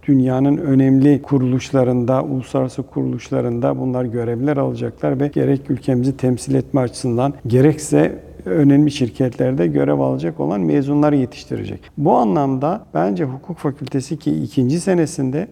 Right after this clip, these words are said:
bu sene bin iki yüz seksen dördüncüyü aldık. Yani Galatasaray'ın arkasında ikinci olduk. Birkaç sene sonra inanıyorum ki hukuk fakültesi ilk beş yüzden öğrenci alacak. Şu ana kadar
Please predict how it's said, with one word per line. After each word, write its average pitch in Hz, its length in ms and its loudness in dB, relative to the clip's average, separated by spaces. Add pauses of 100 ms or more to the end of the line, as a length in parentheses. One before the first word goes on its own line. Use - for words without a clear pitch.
bu 160 180 0
sene 151 540 0
bin 156 240 0
iki 156 260 0
yüz 143 120 -4
seksen 139 480 2
dördüncüyü 127 600 2
aldık. 92 380 -6
Yani 113 220 -4 (320)
Galatasaray'ın 135 680 0
arkasında 135 840 -2 (100)
ikinci 139 400 2
olduk. 120 340 -2 (140)
Birkaç 196 320 -2
sene 156 260 0
sonra 143 260 0
inanıyorum 165 540 0
ki 156 340 -4 (140)
hukuk 147 300 -6
fakültesi 131 680 -4
ilk 156 380 -4
beş 143 240 2
yüzden 120 420 0 (140)
öğrenci 110 500 -4
alacak. 104 420 -4
Şu 185 140 -2
ana 160 260 4
kadar 156 380 0